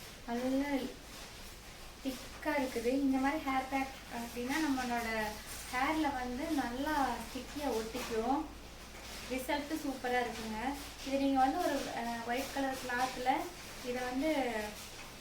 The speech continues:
ஃபில்டர் பண்ணி கூட எடுத்துக்கலாம். நான் வந்து அப்படியே யூஸ் பண்ண போறேன். இது வந்து ஃபில்டர் பண்ணி எடுத்துட்டோம் அப்படின்னா இந்த விதை வந்து நம்மளோட முடியில ஒட்டாம இருக்கும், நம்ம ஹேர் வாஷ் பண்றதுக்கு ஈஸியா இருக்கும். அதனால நீங்க ஃபில்டர் பண்ணி கூட எடுத்துக்கலாம்.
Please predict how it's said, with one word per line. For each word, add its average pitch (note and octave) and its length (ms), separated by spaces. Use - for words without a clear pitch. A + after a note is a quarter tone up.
ஃபில்டர் C#4+ 420
பண்ணி C4 180
கூட C#4 180
எடுத்துக்கலாம். A#3 640
நான் B3+ 240
வந்து C4+ 180
அப்படியே C4+ 340
யூஸ் C4 260
பண்ண A#3 220
போறேன். A#3 360
இது A#3+ 140
வந்து C4 200
ஃபில்டர் D4 420
பண்ணி C4+ 340
எடுத்துட்டோம் B3+ 420
அப்படின்னா A#3+ 320
இந்த C4 180
விதை B3 300
வந்து C#4+ 220
நம்மளோட C4 420
முடியில C4 340
ஒட்டாம B3+ 380
இருக்கும், A#3+ 380
நம்ம C4+ 180
ஹேர் B3+ 260
வாஷ் C4 240
பண்றதுக்கு A#3+ 400
ஈஸியா A3 260
இருக்கும். B3 340
அதனால B3 360
நீங்க C#4+ 300
ஃபில்டர் C4+ 380
பண்ணி B3 160
கூட C4 160
எடுத்துக்கலாம். A3 560